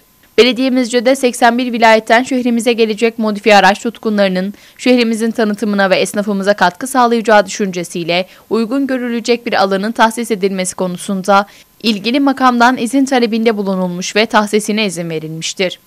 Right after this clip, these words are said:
Ancak daha sonra söz konusu tahsis görülen lüzum üzerine iptal edilmiştir.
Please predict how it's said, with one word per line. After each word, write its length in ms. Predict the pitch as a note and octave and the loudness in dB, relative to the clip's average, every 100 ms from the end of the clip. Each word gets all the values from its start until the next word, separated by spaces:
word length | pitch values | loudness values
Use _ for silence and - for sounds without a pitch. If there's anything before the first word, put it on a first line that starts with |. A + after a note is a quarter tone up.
| _ - | _ 0
Ancak 400 | A3+ B3 C#4 C#4 | 2 4 2 4
daha 160 | B3+ C4 | 4 4
sonra 260 | C#4 C4 | 2 0
söz 240 | C4+ C4 - | 0 -2 0
konusu 300 | B3+ B3 B3+ | -2 0 2
tahsis 400 | B3 A#3+ B3+ - | 2 2 -4 0
görülen 440 | B3 A3+ A3 B3 | 2 4 4 4
lüzum 340 | A#3 A3+ A#3 | 0 0 -2
üzerine 360 | G#3+ A3 A3+ B3+ | -2 0 0 0
iptal 400 | G#3 - G3 E3+ | -4 2 2 4
edilmiştir. 640 | E3+ E3+ E3+ - G3 F3 | -2 -6 -6 -4 -2 -4